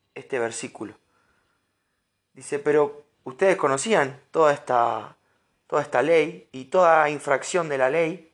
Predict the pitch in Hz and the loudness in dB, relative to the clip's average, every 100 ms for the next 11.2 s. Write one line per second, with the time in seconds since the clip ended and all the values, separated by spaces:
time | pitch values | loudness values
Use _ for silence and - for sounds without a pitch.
0 | - 120 165 165 156 156 165 135 131 139 | -20 -8 0 2 2 2 -2 -2 -2 -2
1 | 139 175 175 202 202 - 139 135 - 143 | 0 -2 -6 -8 -10 -10 -8 -8 -10 -10
2 | 156 190 190 156 - 165 175 170 135 117 | -4 -2 -2 -6 -10 -8 -8 -6 -10 -10
3 | 127 - 110 - _ _ _ _ _ _ | -8 -10 -10 -16 _ _ _ _ _ _
4 | _ 160 175 127 190 160 135 175 180 123 | _ -12 -10 -2 -2 0 -4 -2 -2 -4
5 | - _ _ _ _ _ _ _ _ _ | -14 _ _ _ _ _ _ _ _ _
6 | _ _ _ _ _ _ _ _ _ - | _ _ _ _ _ _ _ _ _ -10
7 | 170 170 170 156 - 131 127 127 147 143 | -2 -2 -2 -6 -14 -10 -8 -6 -4 -2
8 | 147 185 233 _ _ _ _ _ _ _ | -4 -6 -12 _ _ _ _ _ _ _
9 | _ _ _ _ _ _ _ _ _ _ | _ _ _ _ _ _ _ _ _ _
10 | _ _ _ 123 117 117 151 131 117 107 | _ _ _ -12 -12 -6 -4 -4 -4 -8
11 | - | -12